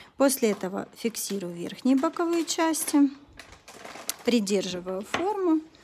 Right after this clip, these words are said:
разворачиваю пальчик клиента и склеиваю нижние боковые части стык в стык, контролирую. Это для формирования, а, ровной, симметричной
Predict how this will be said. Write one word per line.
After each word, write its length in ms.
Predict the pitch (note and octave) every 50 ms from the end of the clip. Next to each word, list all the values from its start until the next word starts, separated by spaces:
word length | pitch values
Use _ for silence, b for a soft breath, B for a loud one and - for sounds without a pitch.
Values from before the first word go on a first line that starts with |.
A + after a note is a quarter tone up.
| B B B B B B -
разворачиваю 880 | A3+ A3 A#3 G#3+ A3 A3 A#3 A3+ G#3+ G3 F#3+ F#3 - - G3+ F#3+ F#3+ F#3
пальчик 480 | F#3+ - G3+ G3 G3 G3 - G#3+ G#3+ -
клиента 520 | B3+ C#4 D4 D#4 A4 A#4 G#4+ - E4+ - - -
и 200 | C#4 C#4+ C#4+ - - -
склеиваю 640 | - - - C4 D4+ D4 C#4+ C4+ A#3 A3+ A#3+ B3
нижние 640 | B3+ B3+ C4 C4+ C4 B3+ A#3 G#3 - G#3+ G3 G3 F#3+
боковые 460 | F#3 G#3+ G#3+ - - B3+ C4 C#4+ C#4
части 520 | C#4 - F#4+ G4+ A4 G#4+ - - A#3 G#3+ -
стык 380 | - _ - B3 A#3 G#3+ -
в 40 | -
стык, 680 | - - - _ _ - G3 G3+ B3+ F4+ - - - b b b b b b b b b _ _ _
контролирую. 720 | - A#3+ B3 A#3+ - - A3 G3 F#3+ G3 G#3+ A#3+ E4 G4+
Это 140 | G4+ - D4+
для 240 | A#3+ B3+ D#4+ G#4 G#4
формирования, 840 | - D4 B3 A#3 A3 G#3 A3 A3 C#4 E4 F#4 F4 D4+ C#4+ C4+ C4 B3+ - - - - _ _ _ _ -
а, 300 | G#3+ G#3 G3+ G3+ G3+ G#3+
ровной, 420 | B3+ D#4 F#4 G4 F#4 E4+ D#4 D4
симметричной 840 | C#4+ - - A3 G#3+ G#3 - D#4+ E4+ E4 - - - C4+ B3 B3+